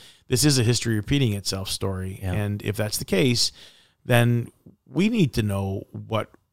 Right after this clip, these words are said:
Speaker 1: what's next. And at least we can look at the fact that somebody's identified what happened next so that we can well prepare and plan for it.
Speaker 2: Right.
Speaker 1: If I am the fixer, then what do I have to go do? I mean, in this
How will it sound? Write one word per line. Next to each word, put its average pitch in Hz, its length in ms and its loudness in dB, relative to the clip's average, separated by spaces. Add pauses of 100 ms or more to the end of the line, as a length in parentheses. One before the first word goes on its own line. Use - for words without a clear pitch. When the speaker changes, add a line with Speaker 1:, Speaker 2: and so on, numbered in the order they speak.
(280)
Speaker 1:
what's - 240 -4
next. - 460 -4 (180)
And 120 380 0
at 120 160 0
least 160 260 2
we 135 140 4
can 117 180 0
look 131 280 2
at 120 80 -4
the 107 80 -8
fact 110 300 -4
that 110 80 -8
somebody's 113 420 -2
identified 110 680 0
what 104 200 -2
happened 110 340 0
next 170 300 2
so 120 100 2
that 107 180 -4
we 107 120 -4
can 104 240 -4
well 98 160 -4
prepare 98 420 -6
and 101 100 -6
plan 110 300 -4
for 98 240 -10
it. 92 100 -16
Speaker 2:
Right. 104 280 8 (100)
Speaker 1:
If 107 140 2
I 143 100 8
am 170 160 8
the 160 80 6
fixer, 117 500 0
then 117 380 0
what 110 140 0
do 117 160 2
I 120 140 2
have 113 140 -4
to - 80 -4
go 123 160 2
do? 120 280 0
I 95 80 -4
mean, 110 200 -2
in 110 140 -2
this 104 320 -4